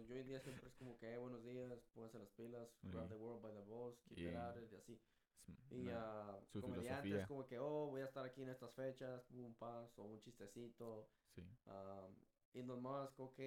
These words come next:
Speaker 1: ah, ra-, reportando es como, o de reportando de su negocio, ah,
Speaker 2: Simón.
Speaker 1: "Vamos a sacar el Tesla
Speaker 2: Yes.
Speaker 1: Model three
Speaker 2: Oh.
Speaker 1: en tal fecha",
Speaker 2: Ac-,
Speaker 1: así.
Speaker 2: acabo
Speaker 1: Todas
Speaker 2: de,
Speaker 1: son como
Speaker 2: acabo de descubrir cómo viajar en el tiempo, cosas de así nomás.
Speaker 1: Simón.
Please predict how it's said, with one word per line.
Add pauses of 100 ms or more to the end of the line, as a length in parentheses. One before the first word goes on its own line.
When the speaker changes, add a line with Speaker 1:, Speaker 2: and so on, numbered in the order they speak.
(220)
Speaker 1:
ah, (840)
ra-, (140)
reportando
es
como,
o
de
reportando
de
su
negocio,
ah,
Speaker 2:
Simón.
Speaker 1:
"Vamos
a
sacar
el
Tesla
Speaker 2:
Yes.
Speaker 1:
Model
three (240)
Speaker 2:
Oh. (120)
Speaker 1:
en
tal
fecha", (220)
Speaker 2:
Ac-,
Speaker 1:
así. (180)
Speaker 2:
acabo
Speaker 1:
Todas
Speaker 2:
de,
Speaker 1:
son
como
Speaker 2:
acabo
de
descubrir
cómo
viajar
en
el
tiempo,
cosas
de
así
nomás.
Speaker 1:
Simón.